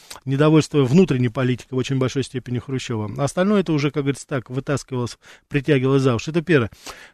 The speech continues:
То, что касается плана, о котором вы говорите, дело в том, что в этот известный план бомбёжек, он был сразу после войны, то есть там разрыв достаточно большой всё-таки, э,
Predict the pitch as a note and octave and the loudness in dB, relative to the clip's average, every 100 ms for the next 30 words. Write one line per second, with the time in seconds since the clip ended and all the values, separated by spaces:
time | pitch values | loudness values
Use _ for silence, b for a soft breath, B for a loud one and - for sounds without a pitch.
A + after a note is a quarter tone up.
0 | - G3+ - G#3+ G#3 - G#3 G3 G3 - | 2 4 4 4 6 6 6 6 2 4
1 | G3+ G3 F#3 D3+ - - D3+ E3+ F#3 F3+ | 6 8 6 4 -2 -6 -2 2 4 6
2 | F3 E3+ F#3+ A3 - B2 - _ _ _ | 6 8 8 8 4 -2 -2 _ _ _
3 | _ _ _ - C#3 D#3 E3 - G3 - | _ _ _ 0 8 10 10 10 6 8
4 | F3+ D3+ D3 D3 C#3+ D#3 D3 D#3 D#3+ C#3+ | 4 4 0 -2 6 6 6 2 -2 4
5 | E3+ D#3 E3 D3 C3+ b b b - E3 | 4 4 2 2 0 b b b 2 6
6 | F3 D#3+ C#3+ D3 D3+ G#3 A3+ D3 A2+ D3+ | 8 8 8 8 8 8 8 6 2 2
7 | D3+ D#3+ D#3+ F#3+ F3+ D#3+ E3+ D#3+ E3+ E3 | 4 6 6 6 6 4 0 0 4 6
8 | F#3 F#3 B2+ C#3 - D3+ D#3+ E3 G3 G#3 | 6 6 6 4 6 6 8 8 6 6
9 | D#3+ D3+ F#3 D3+ - D#3+ D3 E3 F3 G#3 | 6 6 4 2 0 0 4 4 4 6
10 | C#3+ - C3 - A#2 - B B B - | 6 6 -2 -2 -10 -12 B B B -4
11 | C#3 C3+ C3 C3 B2+ | 2 4 4 4 2